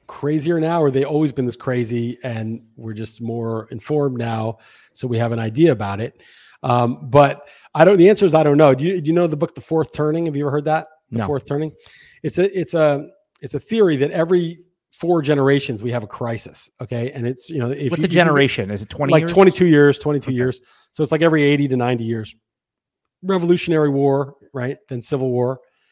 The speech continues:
Speaker 1: then the Great Depression through World War Two, and now we're in the next one. And basically, it's generational. Like, there's, like, a heroic win, you know, the revolution or the Civil War's over.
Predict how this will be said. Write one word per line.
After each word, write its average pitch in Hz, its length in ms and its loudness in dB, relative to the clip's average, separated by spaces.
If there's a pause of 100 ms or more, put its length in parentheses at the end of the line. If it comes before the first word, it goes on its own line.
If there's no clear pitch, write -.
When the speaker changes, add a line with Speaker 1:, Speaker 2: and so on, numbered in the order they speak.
(200)
Speaker 1:
then 135 340 -2 (120)
the 143 60 -14
Great 131 220 0
Depression 131 380 -6
through 131 140 -8
World 123 220 -4
War 120 140 -6
Two, 123 340 -6
and 123 100 -10
now 123 180 -2
we're 117 200 -2
in 113 80 -2
the 113 80 -2
next 135 260 -2
one. 101 220 -12 (500)
And 139 140 -4
basically, 170 380 2
it's - 160 -6
generational. 151 600 0
Like, 120 280 -6
there's, 127 240 -2
like, 131 180 -6
a 117 60 -8
heroic 147 500 2
win, 143 600 0
you 135 120 -2
know, 131 240 -2
the 117 80 -10
revolution 127 600 -4
or 110 180 -8 (420)
the 107 60 -18
Civil 131 260 -4
War's 127 300 2
over. 127 340 0